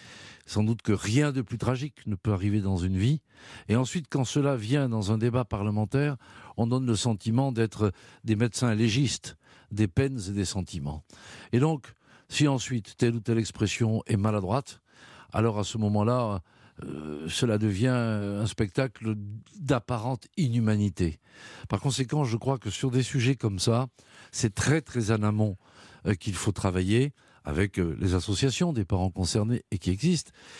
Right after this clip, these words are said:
et, euh, faire en sorte que lorsqu'un texte vient en discussion, il ait été partagé, vu, et que c'est une unanimité qui, qui doive s'imposer. Voyez-vous, on ne peut pas,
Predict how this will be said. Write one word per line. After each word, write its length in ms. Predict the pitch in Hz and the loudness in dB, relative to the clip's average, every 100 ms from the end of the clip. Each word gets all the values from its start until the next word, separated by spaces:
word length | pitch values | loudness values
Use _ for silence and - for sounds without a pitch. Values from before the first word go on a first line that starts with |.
| - - - | -20 -8 0
et, 240 | 113 110 | 2 2
euh, 140 | 107 | 0
faire 240 | 92 - 113 | 0 0 0
en 100 | 113 | 0
sorte 280 | - 139 - | -2 -2 0
que 80 | |
lorsqu'un 340 | 110 101 - 98 | 0 0 0 0
texte 300 | 123 113 - | 0 -2 -2
vient 200 | 92 110 | 0 0
en 60 | |
discussion, 640 | 98 95 - 95 - 123 135 - - - - | 0 -4 -2 -2 2 2 0 -6 -20 -20 -4
il 140 | 98 95 | 0 4
ait 80 | 98 | 2
été 200 | - 98 | 2 0
partagé, 680 | 117 87 - 95 85 101 | 0 0 -2 -2 0 0
vu, 360 | 98 82 107 123 - - - - | 0 2 2 2 -4 -20 -12 -4
et 100 | 92 | 0
que 300 | - 107 90 _ - - - | 4 2 2 _ -20 -20 -12
c'est 300 | - - - | -2 -2 0
une 280 | 107 101 104 - | 2 4 2 2
unanimité 720 | 131 110 104 101 95 - 107 | 4 4 4 0 2 2 2
qui, 320 | - 101 92 | 0 0 0
qui 200 | - 104 | -2 0
doive 240 | 98 90 | 2 2
s'imposer. 560 | 80 90 80 90 85 87 - - - - - - | 0 -4 0 0 2 0 -2 -16 -16 -14 -6 2
Voyez-vous, 320 | 107 131 170 | 4 4 4
on 80 | 156 | 2
ne 100 | 135 | 0
peut 200 | 107 135 | 0 0
pas, 380 | - 156 143 | 2 0 0